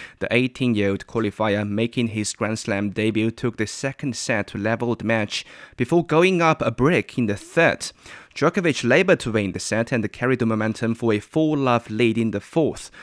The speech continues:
but the Prismic didn't give up. He saved five match points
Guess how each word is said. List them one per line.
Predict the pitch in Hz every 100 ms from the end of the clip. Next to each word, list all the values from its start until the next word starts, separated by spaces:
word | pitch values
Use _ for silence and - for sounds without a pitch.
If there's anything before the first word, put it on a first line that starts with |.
| - -
but | 107 98
the | 101
Prismic | 123 113 117 98 - -
didn't | 113 110 98
give | 104 95
up. | 113 101
He | 113 104
saved | - 113 101
five | - 131 139 156
match | 127 120 120 - -
points | - 117 95 -